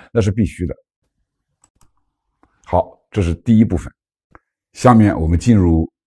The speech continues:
第二节的第二大部分，识别出或者怀疑存在违反法规行为的审计程序。所以这里边包括怀疑存在的，并没有确认，对吧？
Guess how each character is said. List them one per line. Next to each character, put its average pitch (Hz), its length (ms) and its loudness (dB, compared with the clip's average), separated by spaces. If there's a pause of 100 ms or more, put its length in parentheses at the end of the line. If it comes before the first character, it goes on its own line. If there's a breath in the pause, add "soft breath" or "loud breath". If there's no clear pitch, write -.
(320)
第 269 140 2
二 453 120 4
节 - 180 -8
的 73 140 -6
第 - 200 0
二 147 140 4
大 113 140 -2 (120)
部 76 100 -12
分， - 180 -20 (800 soft breath)
识 - 420 0
别 131 240 4
出 117 420 -2 (320)
或 - 160 0
者 127 80 4
怀 95 280 2
疑 135 120 6
存 107 440 -6
在 139 160 4
违 95 180 2
反 87 200 -6
法 - 100 -12 (100)
规 85 120 -6
行 73 220 -12
为 65 120 -10
的 65 100 -16 (500)
审 - 340 -16
计 71 160 -12
程 - 240 -20
序。 - 260 -14 (1300)
所 101 140 -4
以 95 200 0
这 131 160 -4
里 107 100 2
边 98 180 0
包 107 180 4
括 95 300 -2
怀 92 380 -4
疑 113 180 2
存 - 220 -10 (140)
在 107 160 -4
的， - 140 -8
并 117 180 -2
没 69 100 -6
有 85 60 -4
确 - 300 -10
认， 113 180 -6 (280)
对 85 100 -8
吧？ 73 140 -6